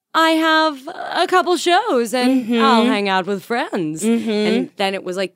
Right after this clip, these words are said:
Speaker 1: years of that. And it was like, "No, gotta do more." Now it's just, like, every year I want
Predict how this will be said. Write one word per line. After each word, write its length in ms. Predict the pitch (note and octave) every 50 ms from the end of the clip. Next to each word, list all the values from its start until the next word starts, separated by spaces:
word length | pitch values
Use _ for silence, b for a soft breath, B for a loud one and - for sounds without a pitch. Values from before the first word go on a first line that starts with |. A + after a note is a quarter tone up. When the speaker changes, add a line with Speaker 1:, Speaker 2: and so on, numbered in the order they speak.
| _
Speaker 1:
years 560 | - - C#3 D#3+ E3+ G3 A3 G#3 F#3 F3+ D#3+ F3
of 100 | D#3+ C#3
that. 220 | E3 D#3 D3+ -
And 80 | - E3+
it 80 | F3
was 180 | E3+ F3+ E3+ D3+
like, 280 | F3 E3+ E3 D#3 _ _ -
"No, 380 | B3+ D4 D4 D4 C#4+ C#4 A#3 _ - -
gotta 260 | F3+ A3+ A3+ A3 A3 A3
do 140 | F#3+ A3
more." 260 | G#3+ G#3 G3+ G3 G3 F#3+ B B B B B B B -
Now 260 | G#3 A3 G#3+ G#3 G3
it's 160 | G3 F#3 -
just, 240 | - F3+ F3 - -
like, 180 | E3+ D#3 - _ _ -
every 340 | E3+ F3 F3 D#3+ D#3+ F3 F3
year 200 | E3 E3 D#3+ D#3+
I 60 | D#3
want 360 | D#3 D3+ E3 E3+ E3 - -